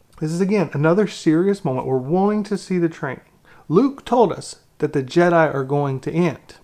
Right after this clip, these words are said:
<clears throat> And he's going to explain to us why the Jedi need to end. So this is set up to be a serious situation. Why has a character we love so much, the ultimate Jedi in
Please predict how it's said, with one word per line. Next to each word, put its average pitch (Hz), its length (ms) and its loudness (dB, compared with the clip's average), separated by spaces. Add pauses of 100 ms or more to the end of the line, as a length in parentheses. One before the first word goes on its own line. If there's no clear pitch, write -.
(160)
<clears throat> 175 460 -2 (400)
And 135 120 -2
he's 202 180 4
going 190 220 4
to 165 100 0
explain 233 400 0
to 165 100 0
us 147 140 -2
why 190 400 0
the 143 140 -2
Jedi 120 480 -2 (160)
need 127 280 -4
to - 80 -14
end. 123 180 -14 (680)
So 139 240 0
this 220 300 -4
is 190 200 0
set - 540 -4
up - 400 -6 (300)
to 185 160 0
be 160 400 -2
a 151 120 -8
serious 139 680 -2
situation. 175 800 -4 (680)
Why 185 260 4
has 202 220 -2
a 165 60 -2
character 190 340 -2
we 170 160 2
love 170 260 2
so 170 160 -2
much, 160 260 0
the 156 260 0
ultimate 196 520 0
Jedi 156 520 0
in 139 160 -6